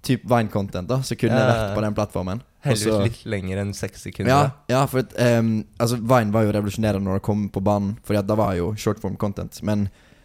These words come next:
Speaker 1: samme, altså, til, tok TikTok over da. Men, eh, da å kunne lage sketsjer og sånt på en plattform som TikTok, for at alle sin mor har jo TikTok,
Speaker 2: Mm.
Speaker 1: så da kan du nå flest mulig også, som er, ja.
Speaker 2: Og så er det bare det med,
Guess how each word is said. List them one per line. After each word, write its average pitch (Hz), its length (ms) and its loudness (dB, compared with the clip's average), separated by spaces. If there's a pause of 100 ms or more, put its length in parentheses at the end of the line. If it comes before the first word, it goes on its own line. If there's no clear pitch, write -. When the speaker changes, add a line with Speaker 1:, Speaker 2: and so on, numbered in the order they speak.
Speaker 1:
samme, 117 260 2
altså, 107 200 -4
til, 110 220 0
tok 110 160 -4
TikTok 101 300 -4
over 104 200 -2
da. 101 120 0 (460)
Men, 110 260 2
eh, 104 420 2
da 113 240 0
å 101 60 -4
kunne 104 320 0
lage 101 340 0
sketsjer 101 460 -4
og - 20 -4
sånt - 260 -8
på 107 140 -4
en 95 100 -6
plattform 101 320 -6
som 95 140 -8
TikTok, 95 400 -8
for 139 160 -4
at - 80 -20 (160)
alle 107 220 0
sin 101 160 -2
mor 98 340 -2
har 101 200 0
jo 90 80 -2
TikTok, - 440 -8 (220)
Speaker 2:
Mm. 98 160 -6 (120)
Speaker 1:
så 104 640 2 (320)
da 110 120 0
kan 104 120 0
du 104 80 2
nå 101 220 2
flest 101 180 -2
mulig 98 200 -4
også, 98 200 -4
som 98 220 -4
er, 95 400 -2
ja. 92 120 -6 (680)
Speaker 2:
Og 101 80 -12
så 104 80 -4
er - 20 0
det 92 80 -4
bare 95 220 -2
det 87 80 -4
med, 85 400 -4